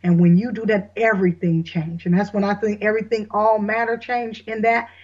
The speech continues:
It's a vibration that changed that. It's not your personality, it's your vibration, and God is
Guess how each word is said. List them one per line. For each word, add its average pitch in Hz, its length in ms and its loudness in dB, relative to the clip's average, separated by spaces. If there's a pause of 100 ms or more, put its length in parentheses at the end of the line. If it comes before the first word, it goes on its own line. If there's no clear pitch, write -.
(200)
It's 220 180 2
a 208 80 2
vibration 196 760 0
that 180 180 -2
changed 170 460 -2
that. - 200 -16 (1080)
It's 190 200 -8
not 233 380 0
your 180 140 0
personality, 214 580 -4
it's 196 160 -8
your 208 140 -2
vibration, 208 720 -2
and 180 100 0
God 208 340 0
is 185 180 -4